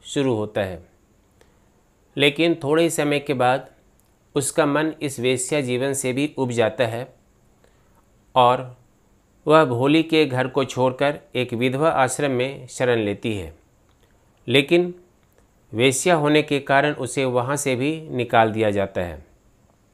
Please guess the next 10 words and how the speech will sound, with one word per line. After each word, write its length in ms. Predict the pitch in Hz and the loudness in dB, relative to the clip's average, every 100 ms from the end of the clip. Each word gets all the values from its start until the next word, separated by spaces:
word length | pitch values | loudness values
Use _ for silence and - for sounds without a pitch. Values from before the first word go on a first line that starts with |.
| _ _ _ _ _ _ _ _ _ _ _ _ - | _ _ _ _ _ _ _ _ _ _ _ _ 4
अब 140 | 160 165 | 6 6
उसने 260 | - 165 | 4 0
छोटी 340 | 160 143 147 160 | 0 0 2 2
बहन 260 | 147 156 | 2 2
शांता 440 | 147 123 127 131 143 | 2 2 2 0 -2
के 400 | 143 143 151 - _ _ - | 0 -2 -4 -8 _ _ -8
घर 220 | 117 117 | -2 0
में 120 | 123 | 2
शरण 340 | 117 113 110 98 | 0 -2 -2 -2
ली। 180 | 85 | -6